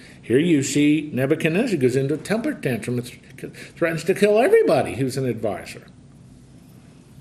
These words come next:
These are not just men. These are not nice men.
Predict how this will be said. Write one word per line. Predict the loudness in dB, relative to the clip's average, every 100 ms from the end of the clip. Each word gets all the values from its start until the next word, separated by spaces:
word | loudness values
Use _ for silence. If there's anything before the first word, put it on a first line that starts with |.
| -8
These | -6 -2
are | 0
not | 0 0
just | -2 -2 -2 -4
men. | -4 -4 -4 -4
These | -4 -2
are |
not | -2 0 -2 -2
nice | 0 0 -2 -4
men. | -4 -6 -8 -14